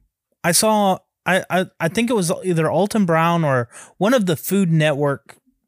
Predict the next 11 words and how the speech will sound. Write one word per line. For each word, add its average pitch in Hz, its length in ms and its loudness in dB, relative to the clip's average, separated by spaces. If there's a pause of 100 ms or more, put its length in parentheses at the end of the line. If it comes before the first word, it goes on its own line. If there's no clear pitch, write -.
(200)
personalities 135 1000 -2 (400)
was 156 420 2
talking 190 560 0
about, 131 520 0 (300)
uh, 139 420 -2 (1400)
how, 165 580 0
you 190 140 -4
know, 175 180 2
there's, 151 460 -2
there's 156 380 -2
these 156 680 -4